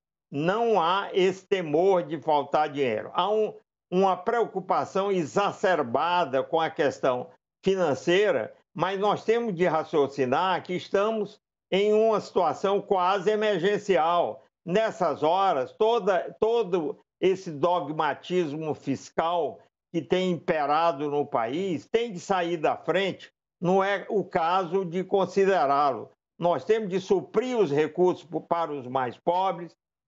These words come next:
nós temos de praticar um preço em, por volta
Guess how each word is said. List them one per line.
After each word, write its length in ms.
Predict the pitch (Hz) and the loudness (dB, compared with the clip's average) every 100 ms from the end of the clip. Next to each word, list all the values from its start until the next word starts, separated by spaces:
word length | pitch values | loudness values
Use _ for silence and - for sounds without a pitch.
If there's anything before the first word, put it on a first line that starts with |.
| - | -4
nós 260 | 175 175 - | -2 0 2
temos 360 | 226 214 165 | 2 2 -4
de 100 | 165 | -6
praticar 640 | 185 196 185 180 - 170 | -4 -2 -4 -6 -2 -2
um 120 | 170 156 | -2 -4
preço 560 | - 214 208 - 190 - | -2 0 0 -4 -14 -12
em, 180 | 226 180 - | -12 -10 0
por 160 | 233 | 0
volta 760 | 151 160 233 247 220 - 147 - | 2 0 2 2 2 -2 -6 -8